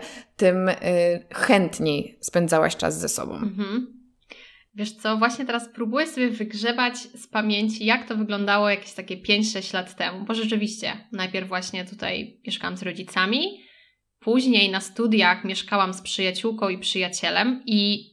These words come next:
Speaker 2: spędzaliśmy masę czasu razem. I właściwie przez pięć lat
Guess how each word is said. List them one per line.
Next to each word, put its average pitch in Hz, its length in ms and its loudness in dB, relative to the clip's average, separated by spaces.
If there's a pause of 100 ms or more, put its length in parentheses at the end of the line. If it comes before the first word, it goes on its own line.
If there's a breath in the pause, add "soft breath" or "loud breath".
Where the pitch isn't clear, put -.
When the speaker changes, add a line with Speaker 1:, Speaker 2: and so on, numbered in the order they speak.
Speaker 2:
spędzaliśmy 202 720 0
masę 208 500 2
czasu - 300 -10
razem. 214 460 -6
I 214 100 -4
właściwie 220 480 0
przez 208 680 0
pięć 226 380 4
lat 220 380 2